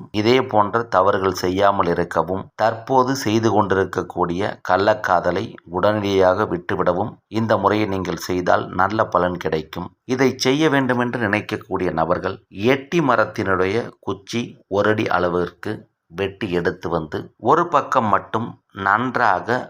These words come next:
கூர் சீவி, கூர் தீட்டப்பட்ட எட்டி குச்சியில் வெள்ளெருக்கன் செடியிலிருந்து பால் எடுத்து, யார் கள்ளக்காதலில் ஈடுபட்டு கொண்டிருக்கின்றார்களோ அந்த நபருடைய பெயரை மேல்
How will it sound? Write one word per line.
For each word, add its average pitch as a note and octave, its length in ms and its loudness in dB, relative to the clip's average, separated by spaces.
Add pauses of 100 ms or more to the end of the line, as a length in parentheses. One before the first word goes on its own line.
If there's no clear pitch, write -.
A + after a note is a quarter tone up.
கூர் C3 200 2 (100)
சீவி, G2+ 320 -2 (200)
கூர் E3 300 2
தீட்டப்பட்ட A#2+ 720 0 (300)
எட்டி A2+ 220 -2 (120)
குச்சியில் G2 480 -2 (180)
வெள்ளெருக்கன் C#3+ 800 2
செடியிலிருந்து G#2+ 800 0 (160)
பால் G2+ 240 4 (140)
எடுத்து, E2+ 220 -8 (200)
யார் B2+ 320 4 (240)
கள்ளக்காதலில் G2+ 800 2 (220)
ஈடுபட்டு G2+ 500 0
கொண்டிருக்கின்றார்களோ E2+ 1040 -2 (360)
அந்த C3 280 0
நபருடைய G#2+ 500 2 (120)
பெயரை F2 280 -2 (720)
மேல் G2+ 200 0